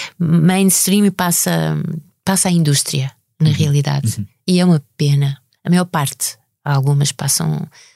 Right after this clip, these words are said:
Speaker 1: outras tentativas, fazem outras tentativas, mas a maior parte do que eu ouço são, é,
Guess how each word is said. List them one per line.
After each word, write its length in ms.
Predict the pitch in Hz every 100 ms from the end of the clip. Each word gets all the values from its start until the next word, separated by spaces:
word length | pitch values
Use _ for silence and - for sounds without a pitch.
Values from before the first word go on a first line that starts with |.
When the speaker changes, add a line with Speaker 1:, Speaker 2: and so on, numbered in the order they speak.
| _
Speaker 1:
outras 300 | - 147 165
tentativas, 560 | - 160 156 - 143 139
fazem 280 | - 156 160
outras 240 | 147 156
tentativas, 640 | - 147 151 143 151 139 147
mas 340 | 156 151 151
a 60 | 165
maior 160 | 175
parte 240 | 180 185 -
do 60 |
que 120 | - 190
eu 60 |
ouço 220 | 185 190 -
são, 420 | - 196 185 180
é, 400 | 196 185 185 208